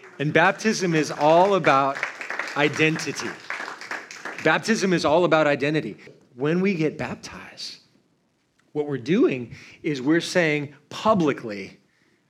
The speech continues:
"I, I wanna embrace and walk out this new identity that you have started on the inside. And I wanna, I want everyone to know because I want you all to walk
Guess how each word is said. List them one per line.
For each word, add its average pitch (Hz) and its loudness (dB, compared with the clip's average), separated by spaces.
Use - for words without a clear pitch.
"I, 160 -4
I 147 -6
wanna 143 -6
embrace 113 -8
and 101 -18
walk 123 -12
out 110 -10
this 120 -8
new 135 2
identity 123 -4
that 107 -12
you 127 -2
have 123 -4
started 151 -2
on 127 -4
the 123 -10
inside. 135 -10
And 113 -10
I 135 -2
wanna, 151 -2
I 135 -4
want 165 2
everyone 180 4
to 190 2
know 170 2
because 135 -6
I 139 -2
want 143 -2
you 139 0
all 143 -2
to 135 -12
walk 139 -6